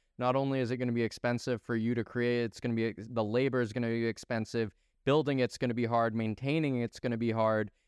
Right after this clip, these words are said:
keeping up with industry standards is gonna be hard. So it seems like, at least from what, from what you guys are building, like, you always hear about the build versus buy argument. This one's, like, for, at least in my mind, this is, like, the biggest no-brainer because,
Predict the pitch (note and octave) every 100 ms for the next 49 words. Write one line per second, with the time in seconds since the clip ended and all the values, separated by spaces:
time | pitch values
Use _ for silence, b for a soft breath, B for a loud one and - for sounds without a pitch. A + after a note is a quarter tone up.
0 | _ C#3+ C3 C3+ B2+ C3+ B2 B2 A2+ C3
1 | A#2 G#2+ - D3 C#3+ B2 A#2 G#2+ A#2 A2+
2 | A2 A2 G#2+ G#2 _ _ - C#3 B2 -
3 | C3+ - D3 D#3+ C3+ C3 A#2+ - B2 C3+
4 | - - C3 A#2+ - - A2+ C3+ A#2+ A#2
5 | A2+ C3 E3+ C3 A2+ G2 A2 G#2+ A2+ G#2
6 | _ _ - B2 A2 - - - C#3+ C#3+
7 | C#3+ B2 C#3 B2 A#2+ A2+ G#2+ A#2 A2+ A2
8 | A2+ A2 G#2+ - G#2 A2+ G2+ G2 G2 G2+
9 | G2 A#2+ - C#3+ A2+ A2+ G#2 _ A2+ -
10 | - A2+ G#2+ G#2 G#2+ A#2 A#2 G#2 G#2 G2+
11 | G2 G2+ F#2+ G2 G2 F#2+ G2+ F#2 - F#2+
12 | G2+ G2 G2 F#2+ F#2 G#2+ F#2